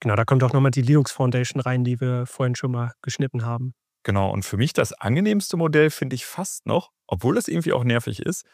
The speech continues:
Speaker 2: so dieses Modell Cyberduck oder Sublime Text, für die Leute, die das kennen. Das sind zwei Programme, das eine ist ein F-T-P-Programm und das andere ist ein, äh, cooler Texteditor. Und die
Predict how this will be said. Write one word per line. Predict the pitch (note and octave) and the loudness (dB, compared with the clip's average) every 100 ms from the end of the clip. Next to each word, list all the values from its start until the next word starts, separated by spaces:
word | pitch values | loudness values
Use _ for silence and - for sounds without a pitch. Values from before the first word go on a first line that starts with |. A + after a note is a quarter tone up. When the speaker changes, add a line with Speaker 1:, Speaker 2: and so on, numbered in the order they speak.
| _ _ _ | _ _ _
Speaker 2:
so | - A2+ | -2 0
dieses | A#2+ B2 - | 2 -2 0
Modell | A2 G#2+ A#2 B2 A#2+ | 2 4 4 4 -2
Cyberduck | - - B2 B2 A#2 A#2+ - - - | -8 2 4 4 4 2 -2 -14 -6
oder | A2 G#2 G#2 G2+ | 0 4 4 4
Sublime | G2 F#2+ G2+ A2 B2 | 2 0 2 2 2
Text, | - - - - - _ _ _ | 0 -2 -2 -12 -16 _ _ _
für | - G2 | -6 -2
die | |
Leute, | F#2+ G2 - | 0 -2 -2
die | F#2 | -4
das | F#2 - | -4 -4
kennen. | - F#2+ F3+ - _ _ _ _ | -4 0 0 -2 _ _ _ _
Das | - F#2+ | -2 0
sind | G#2+ G#2+ G2+ - | 4 2 2 -4
zwei | - G#2 | 0 0
Programme, | G2+ - A#2+ | 2 2 4
das | A2+ F#2+ | 4 4
eine | G#2 G2+ | 2 0
ist | - | -2
ein | |
F-T-P-Programm | - - - B2 A#2+ A2 G#2+ G#2+ A2 | -6 -6 -6 -2 0 2 2 2 -2
und | - | -6
das | G2 | -4
andere | G2 F#2 | -2 -4
ist | - | -4
ein, | F2+ F2+ G#2 | -4 -4 -4
äh, | F#2+ | -6
cooler | - - | -4 -4
Texteditor. | - G3 - C#3+ C#3 C#3 C3 _ _ _ _ _ _ - | -4 -4 -2 -4 2 2 2 _ _ _ _ _ _ 2
Und | A#2 G#2 - | 2 2 -6
die | G2+ A#2 D3 F3+ - | -6 -2 0 0 0